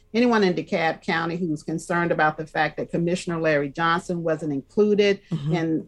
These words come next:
Speaker 1: the overview of this project when this property is in his council district. I think that the fact that we all had our own sense of what was the right direction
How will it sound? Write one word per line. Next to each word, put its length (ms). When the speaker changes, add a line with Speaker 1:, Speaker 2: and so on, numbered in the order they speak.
Speaker 1:
the 200
overview 500
of 80
this 180
project 500
when 260
this 220
property 520
is 120
in 140
his 120
council 380
district. 560
I 120
think 320
that 240
the 460
fact 220
that 180
we 340
all 300
had 240
our 240
own 300
sense 380
of 160
what 200
was 140
the 120
right 320
direction 680